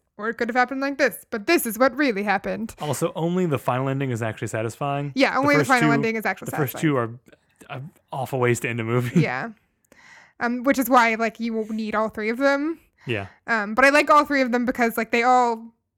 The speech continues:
Speaker 1: logically make sense. Like, they all could have happened.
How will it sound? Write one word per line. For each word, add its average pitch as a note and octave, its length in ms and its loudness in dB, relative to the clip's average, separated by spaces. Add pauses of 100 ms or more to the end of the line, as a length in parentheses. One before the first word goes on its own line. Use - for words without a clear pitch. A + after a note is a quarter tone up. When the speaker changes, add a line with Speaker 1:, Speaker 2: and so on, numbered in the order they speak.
(600)
Speaker 1:
logically B3+ 680 4
make A3 220 0
sense. C4 420 2
Like, A#3 140 0
they A#3 100 2
all A#3 140 6
could A#3 280 0
have A3 180 -4
happened. C4 600 2